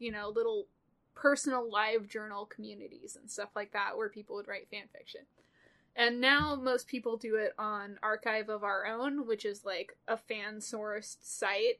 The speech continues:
Like, the, it's maintained by, like, volunteers and employees that are paid by fan donation. Um, and the whole point of that archive is that fanfiction dot net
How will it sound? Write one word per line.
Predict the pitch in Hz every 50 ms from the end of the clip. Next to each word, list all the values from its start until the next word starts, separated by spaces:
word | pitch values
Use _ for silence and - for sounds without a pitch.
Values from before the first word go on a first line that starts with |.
| _ -
Like, | 208 220 208 - - - -
the, | 202 466 214 - -
it's | - 233 226 226 - -
maintained | 254 240 233 233 220 220 220 - - 226 214 220 214 220 220 220 220 -
by, | 220 214 214 202
like, | 202 202 196 196 196 - - _ -
volunteers | 214 233 214 202 214 214 214 208 240 220 214 220 214 -
and | 220 208
employees | 208 208 208 208 - 214 208 208 208 208 214 220 - 208 208
that | 208 190 - -
are | 220 208
paid | - - 208 208 202 196
by | - 208 202 202 208 -
fan | - 208 202 202
donation. | 208 214 226 226 226 233 240 247 - 277 262 262 277 -
Um, | 226 220 214 208
and | 208 220
the | 247
whole | 233 294 277 285
point | 285 - 277 262 262 254 -
of | 247 247 233
that | 233 220 - -
archive | 247 302 320 330 - 254 233 226 233 226 220 -
is | 233 226 -
that | 226 214 196 -
fanfiction | - 262 247 247 254 247 285 247 247 - - 233 226
dot | 214 233 214 196 - 175
net | 208 208 202 202 196 -